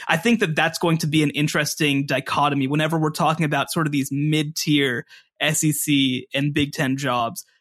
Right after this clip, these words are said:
going against jobs that maybe you can win higher in other conferences. I'm curious how that ends up ultimately balancing itself out, but I think it would be a fantastic hire on the part, uh, of Iowa. I do think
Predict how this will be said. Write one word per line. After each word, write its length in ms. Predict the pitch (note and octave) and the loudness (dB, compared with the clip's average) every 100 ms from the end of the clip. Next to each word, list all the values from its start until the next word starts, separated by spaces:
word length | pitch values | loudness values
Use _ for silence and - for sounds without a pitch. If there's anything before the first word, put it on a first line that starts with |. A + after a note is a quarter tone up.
| _ | _
going 220 | F#3 F#3 | 2 4
against 560 | F3 E3 D#3 C#3+ - - _ _ - | 4 4 2 0 -4 -14 _ _ -6
jobs 340 | G3 E3+ D#3+ | 0 2 2
that 120 | E3 | 0
maybe 220 | D#3 D#3+ D#3+ | 0 2 2
you 80 | |
can 180 | D#3+ D3+ | 0 0
win 220 | C#3+ E3 | 0 0
higher 500 | D3+ - F#3 F#3 E3 | 0 0 2 4 4
in 140 | C3+ D3+ | 2 2
other 200 | D3 C#3 | 0 0
conferences. 840 | - D#3 D#3 C3+ D3 C#3 A#2+ A2+ - _ _ _ _ _ - - - | 0 0 0 -2 -2 0 -2 -4 -12 _ _ _ _ _ -14 -6 0
I'm 220 | F#3+ - | 0 0
curious 400 | - C4 B3+ G3 | 0 2 4 2
how 160 | G3 | 2
that 180 | E3+ D#3+ - | 2 2 2
ends 240 | E3+ D#3+ | 2 4
up 180 | E3 D3+ | 2 0
ultimately 380 | D3+ E3+ E3+ D3 | -2 -2 -2 -2
balancing 380 | D3+ C#3+ D3 C#3+ | 0 0 0 -2
itself 280 | C#3 C3 D3 | -2 -2 0
out, 160 | C#3 | 0
but 80 | C#3 | 2
I 80 | E3 | 0
think 160 | G3 A3+ | 4 4
it 40 | |
would 120 | F3 | 6
be 140 | D#3+ D3 | 4 2
a 40 | |
fantastic 720 | - D#3 C#3+ - E3+ F3 D3 | 0 -2 -2 0 0 0 -2
hire 280 | - D3+ D3 | 0 2 2
on 120 | C3+ | 0
the 60 | C3+ | -2
part, 320 | - C#3 A#2+ - - - - | -2 -2 -4 -8 -20 -10 -2
uh, 300 | D3 D3+ C#3+ | 2 2 0
of 60 | - | 2
Iowa. 460 | D3 D3+ C3+ B2 | 2 4 2 0
I 120 | C3+ D3 | 0 0
do 200 | D#3 E3 | 0 0
think 380 | E3 C#3+ C3 | 0 -2 -2